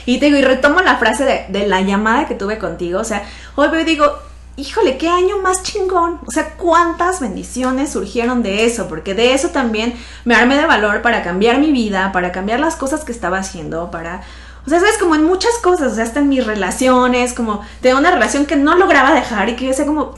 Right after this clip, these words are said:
"No, no es posible", o sea, mi razón dice, "Ya basta", y, y, y no puedo. Y pasa esto y, y fue, ajá, fue ya, listo, se acabó.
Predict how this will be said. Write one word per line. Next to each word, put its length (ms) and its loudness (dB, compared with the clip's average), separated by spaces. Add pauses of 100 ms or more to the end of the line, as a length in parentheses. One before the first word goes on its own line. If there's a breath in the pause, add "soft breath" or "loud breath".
(140)
"No, 200 0 (200)
no 100 -6
es 60 -4
posible", 580 4
o 60 0
sea, 120 2
mi 120 4
razón 340 2
dice, 280 2
"Ya 120 6
basta", 540 4
y, 260 -2
y, 240 -6
y 200 -8 (160)
no 260 2
puedo. 540 2 (720 soft breath)
Y 340 4 (140)
pasa 240 2 (140)
esto 320 2
y, 300 0
y 420 -2
fue, 220 4 (280)
ajá, 220 2 (840 soft breath)
fue 220 2
ya, 120 6 (240)
listo, 340 0
se 120 -2
acabó. 520 0